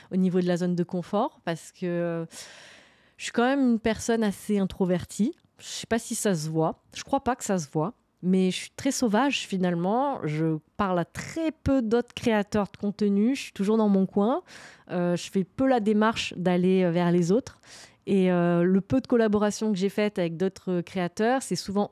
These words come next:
eux qui en ont été à l'initiative. Et moi, je suis toujours partante. Mais c'est vrai que je fais pas la démarche parce que c'est pas quelque chose de naturel pour moi. Et c'est vrai que là, ça me sort vraiment de ma zone de confort parce que, ben, en tant que confo-, cofondatrice de cette appli,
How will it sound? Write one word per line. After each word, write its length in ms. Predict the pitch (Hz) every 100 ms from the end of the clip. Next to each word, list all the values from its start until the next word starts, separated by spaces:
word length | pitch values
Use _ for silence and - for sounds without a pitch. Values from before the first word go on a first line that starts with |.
| -
eux 240 | 240 302 _ _ -
qui 100 | -
en 100 | 202
ont 120 | 196
été 360 | 190 - 214 214
à 60 |
l'initiative. 800 | 190 190 196 - 208 - 320 233 -
Et 40 |
moi, 140 | 180 220
je 40 |
suis 100 | -
toujours 180 | 214 311
partante. 580 | - - - 254 - - - - -
Mais 80 | 202
c'est 160 | 226
vrai 160 | 208 294
que 80 | 202
je 60 |
fais 100 | -
pas 160 | - 294
la 80 | 269
démarche 460 | 214 202 208 -
parce 160 | 190 -
que 80 | -
c'est 100 | -
pas 160 | 254
quelque 100 | 226
chose 140 | - 196
de 60 |
naturel 560 | 190 202 - 220 190 202
pour 220 | - 170
moi. 200 | 170 233 _ - - - -
Et 60 |
c'est 180 | 208 233
vrai 100 | 277
que 140 | - 233
là, 160 | 185
ça 160 | - 185
me 60 |
sort 260 | 180 - 160
vraiment 540 | 147 135 156 254 254
de 60 | 254
ma 100 | 233
zone 160 | 208 202
de 100 | 196
confort 460 | 196 180 220 320 - - -
parce 260 | 202 -
que, 160 | - 302
ben, 160 | 240 208
en 100 | 208
tant 180 | 220 214
que 120 | -
confo-, 480 | 185 226 - 220 214 -
cofondatrice 760 | 240 - 214 208 214 - 214
de 120 | 190
cette 240 | 185 180 175
appli, 340 | 170 - 302